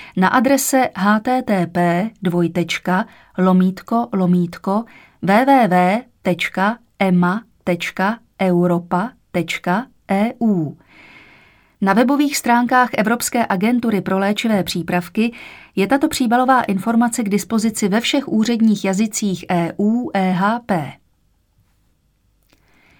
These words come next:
Jak si aplikovat injekci přípravku Intron A? Následující pokyny vysvětlují, jak si samostatně aplikovat injekci přípravku Intron A. Přečtěte si je laskavě co nejpozorněji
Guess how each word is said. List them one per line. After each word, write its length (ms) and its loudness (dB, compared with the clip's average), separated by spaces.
Jak 240 -2
si 180 0
aplikovat 580 0
injekci 500 2
přípravku 680 -4
Intron 520 0
A? 320 -2
Následující 760 2
pokyny 420 0
vysvětlují, 800 -2
jak 180 -2
si 120 -4
samostatně 640 0
aplikovat 580 -2
injekci 460 -2
přípravku 640 -6
Intron 460 0
A. 340 0
Přečtěte 500 -2
si 180 -2
je 120 4
laskavě 480 0
co 180 -2
nejpozorněji 880 0